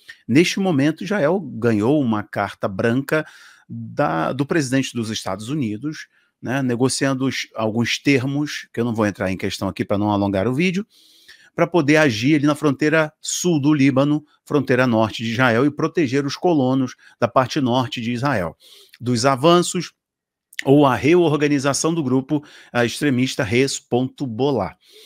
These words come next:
Então, Israel vai criar um, um buffer zone, uma zona tampão naquela parte norte de Israel, sul do Líbano, ok? E vai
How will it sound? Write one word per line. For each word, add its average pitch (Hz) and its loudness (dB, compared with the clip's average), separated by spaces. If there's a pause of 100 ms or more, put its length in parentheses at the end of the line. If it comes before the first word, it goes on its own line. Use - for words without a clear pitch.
(100)
Então, 139 0
Israel 123 0
vai 127 0
criar 135 0
um, 165 0
um 147 0
buffer 135 0
zone, 127 0 (220)
uma 117 4
zona 117 0
tampão 160 2 (300)
naquela 127 -4
parte 131 -4
norte 135 0
de 120 -4
Israel, 127 2
sul 156 -4
do 156 0
Líbano, 113 0 (300)
ok? 139 2 (320)
E 156 0
vai 113 2